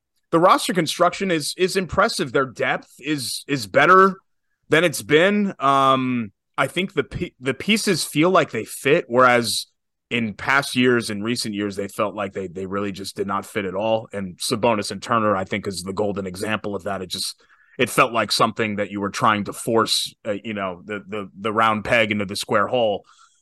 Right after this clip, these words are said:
Um, and this year, it just feels like it, it just kind of works and it fits. So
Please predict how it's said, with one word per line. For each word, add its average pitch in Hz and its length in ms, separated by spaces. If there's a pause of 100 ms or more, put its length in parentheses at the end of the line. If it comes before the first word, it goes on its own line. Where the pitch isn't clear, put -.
(140)
Um, 110 640 (160)
and 120 160
this 139 180
year, 127 140
it 110 40
just 113 240
feels 117 300
like 110 220
it, 110 140
it 107 80
just 110 280
kind 110 220
of 90 80
works 110 560 (140)
and 101 280
it 95 80
fits. - 360
So 101 320